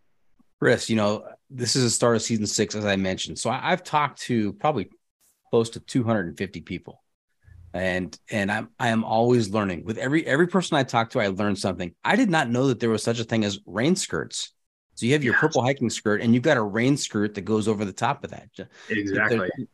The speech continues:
Speaker 1: there's rain pants. Now, now I, I know that there's, there's rain skirts. That's amazing.
Speaker 2: Yeah, it was such a sweet combo. Like, I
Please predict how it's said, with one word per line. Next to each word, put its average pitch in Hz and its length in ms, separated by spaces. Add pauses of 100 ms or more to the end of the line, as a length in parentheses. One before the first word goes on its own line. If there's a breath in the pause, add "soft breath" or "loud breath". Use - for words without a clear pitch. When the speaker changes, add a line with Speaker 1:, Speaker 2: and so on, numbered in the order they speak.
(160)
Speaker 1:
there's 107 200
rain 127 220
pants. 143 420
Now, 117 360
now 117 240
I, 120 180
I 113 120
know 117 180
that 117 160
there's, 98 180
there's 95 260
rain 107 220
skirts. - 340
That's 120 180
amazing. 156 440 (300)
Speaker 2:
Yeah, 104 260
it 110 40
was 123 200
such 135 200
a 139 40
sweet 120 320
combo. 104 580
Like, 107 300
I 127 480